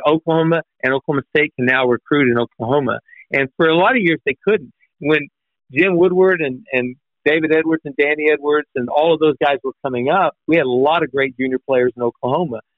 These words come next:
But then there was a pretty good drought. For a lot of years, we didn't have a lot of great junior players in Oklahoma.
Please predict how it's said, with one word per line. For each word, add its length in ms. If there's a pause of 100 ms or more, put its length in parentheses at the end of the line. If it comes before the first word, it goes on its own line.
(160)
But 160
then 120
there 100
was 140
a 140
pretty 200
good 160
drought. 400 (500)
For 100
a 80
lot 180
of 60
years, 200 (480)
we 80
didn't 200
have 180
a 40
lot 200
of 80
great 280
junior 280
players 280
in 60
Oklahoma. 540